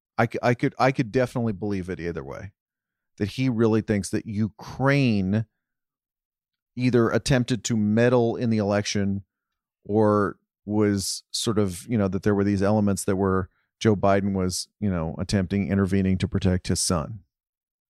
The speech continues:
I just, I mean, that's just, just, it's amazing. And by the way, for the Le Carre thing, something that's come out since we've, or come, at least come to the fore more since we had our last podcast,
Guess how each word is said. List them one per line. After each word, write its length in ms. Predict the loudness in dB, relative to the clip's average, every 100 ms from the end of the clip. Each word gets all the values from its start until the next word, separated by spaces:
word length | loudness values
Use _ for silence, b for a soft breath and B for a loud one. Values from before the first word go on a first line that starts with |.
| _ _ _ _ _ _ -4
I 100 | -2
just, 260 | 0 -2 -6
I 80 | -4
mean, 160 | -2
that's 200 | -2 -4
just, 200 | -6 -10 _ -6
just, 280 | -4 -4 -10 _ _ -2
it's 140 | 4
amazing. 420 | 6 6 4 0 -8 B B
And 100 | -2
by 120 | 2
the 80 | 2
way, 140 | 2 0
for 100 | -2
the 120 | -2
Le 140 | -2
Carre 340 | 0 2 2 0
thing, 340 | -4 -6 -10
something 340 | -10 -8 -6 -6
that's 160 | -6
come 180 | -2 0
out 160 | 0 -2
since 260 | -6 -4
we've, 220 | -2 -4 -4
or 220 | -6 -2
come, 200 | 0 2
at 60 | 2
least 200 | 2 0
come 140 | -2
to 40 |
the 80 | -2
fore 280 | 0 0 2
more 180 | 0 0
since 220 | -2 -2
we 100 | 2
had 140 | 2
our 80 | 2
last 260 | 0 0 0
podcast, 520 | -2 -2 -2 -4